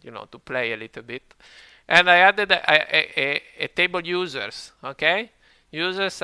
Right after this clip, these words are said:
admin, admin password, user one, difficult password, whatever you want, okay? Just to show you that with the, with S Q L injection, I can extract information that is in the database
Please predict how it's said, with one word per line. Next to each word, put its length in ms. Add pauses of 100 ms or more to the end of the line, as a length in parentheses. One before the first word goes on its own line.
(160)
admin, 640 (180)
admin 420 (100)
password, 400
user 320
one, 300
difficult 440
password, 340
whatever 420
you 140
want, 500
okay? 360 (100)
Just 240
to 80
show 320
you 220
that 380
with 180
the, 140 (380)
with 260
S 260
Q 160
L 120
injection, 720
I 80
can 200
extract 560
information 1000
that 180
is 340
in 180
the 100
database 680